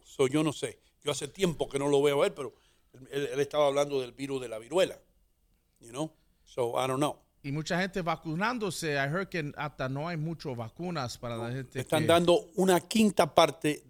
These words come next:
Speaker 1: de la vacuna a la gente. Una quinta parte solamente de lo que le deben dar, eh, porque en-, en-, se están agotando las vacunas. ¿Tú tienes el video?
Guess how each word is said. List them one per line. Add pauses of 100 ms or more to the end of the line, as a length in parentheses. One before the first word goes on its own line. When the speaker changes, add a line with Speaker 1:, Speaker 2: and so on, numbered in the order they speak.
(140)
Speaker 1:
de (380)
la
vacuna
a
la
gente.
Una
quinta
parte
solamente
de
lo
que
le
deben
dar, (440)
eh,
porque
en-,
en-,
se
están
agotando
las
vacunas.
¿Tú
tienes
el
video?